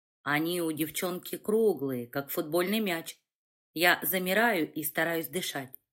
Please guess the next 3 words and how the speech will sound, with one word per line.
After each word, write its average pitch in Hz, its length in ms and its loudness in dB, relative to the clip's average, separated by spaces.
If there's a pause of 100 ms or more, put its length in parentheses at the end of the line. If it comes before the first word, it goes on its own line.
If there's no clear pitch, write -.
(400)
Волна 170 680 2
наслаждения 147 1040 -4 (380)
оглушает 196 880 2